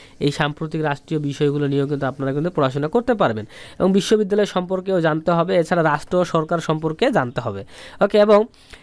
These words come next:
সাধারণ জ্ঞান যে, আহ, আন্তর্জাতিক বিষয়াবলী থেকে পঁচিশ নম্বর আসবে, এই, এটা হচ্ছে বিশ্ব সম্পর্কিত বিষয় থেকে পড়তে হবে।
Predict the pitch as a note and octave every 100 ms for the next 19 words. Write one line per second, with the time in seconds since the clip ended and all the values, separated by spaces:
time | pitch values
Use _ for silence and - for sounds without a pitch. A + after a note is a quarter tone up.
0 | - - - F3+ G3 A3+ A3+ A3 A3 A3+
1 | G#3+ G#3 F#3+ C#3+ C#3 D3 D3 D3 F3 G#3
2 | G#3 G#3 G#3 F#3 F3 F#3+ F#3 F3 E3+ F3
3 | E3+ E3+ F3 F3+ E3 D#3+ C3+ F#3 C4+ G3+
4 | F#3 F#3 F3 F3 D3+ F#3+ - A3+ A3 G3+
5 | G3+ G3 G3+ F3 E3 E3+ E3 D#3+ D#3 D3
6 | E3 D3+ D3